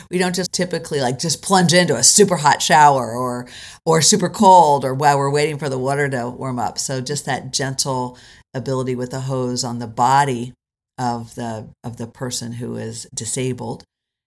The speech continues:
is important. And, and our, our, because our house is, is old, the room that we were redoing for the bathroom and then the shower, which ended up, of course, taking in the, the room that had been part of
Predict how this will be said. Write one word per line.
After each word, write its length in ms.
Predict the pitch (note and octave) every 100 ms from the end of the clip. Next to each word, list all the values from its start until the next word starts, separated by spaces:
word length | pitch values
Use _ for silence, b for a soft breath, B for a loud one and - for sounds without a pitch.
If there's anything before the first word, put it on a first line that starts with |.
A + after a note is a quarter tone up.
| _
is 160 | C#3 C3
important. 420 | B2+ C3+ B2 D3
And, 140 | E3 E3+
and 100 | G3+
our, 220 | G#3 B3 -
our, 340 | G3+ B3+ C#4 G3+
because 340 | A3+ A3+ A#3+
our 100 | G#3
house 300 | F#3+ G3+ A3+
is, 280 | F#3+ F3 -
is 240 | - F3 E3+
old, 360 | F3 F3+ E3 - B B
the 120 | - D3+
room 480 | D#3 F#3 D3+ D3 - - -
that 260 | D3 D3+ C#3
we 120 | D3+
were 300 | C#3 C3+ C3 - _ _ -
redoing 760 | C#3 D3+ C#3 C#3+ C#3 C3 A#2+
for 180 | - C3+
the 320 | B2 B2 - - _ _ _ _ C3+
bathroom 640 | C#3+ D3+ - C#3 A2 A#2+ -
and 300 | C3+ B2+ A#2+
then 320 | C3 B2 A#2+
the 100 | A#2+
shower, 580 | A#2 F3 D#3 D#3 C#3 -
which 340 | D3+ C3+ - -
ended 200 | C#3 B2+
up, 160 | B2+ B2+
of 160 | A#2
course, 340 | - B2+ B2+ - _ _
taking 380 | - B2+ C3+ B2
in 140 | B2
the, 240 | A#2+ A#2 A#2 - _
the 200 | B2+ C3
room 280 | B2+ C#3 B2+
that 140 | B2 B2
had 240 | B2 A#2+
been 260 | B2 A#2+ A#2
part 240 | B2 A#2+
of 160 | A#2+